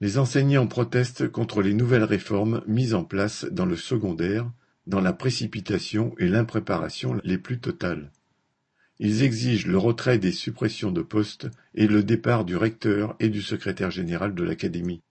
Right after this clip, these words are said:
À la demande du recteur, le ministère de l'Éducation nationale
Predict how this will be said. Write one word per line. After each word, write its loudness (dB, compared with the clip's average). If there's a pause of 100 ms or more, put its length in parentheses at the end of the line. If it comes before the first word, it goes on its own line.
(800)
À -2
la 4
demande 6
du -2
recteur, 0
le -2
ministère 0
de 0
l'Éducation -4
nationale -2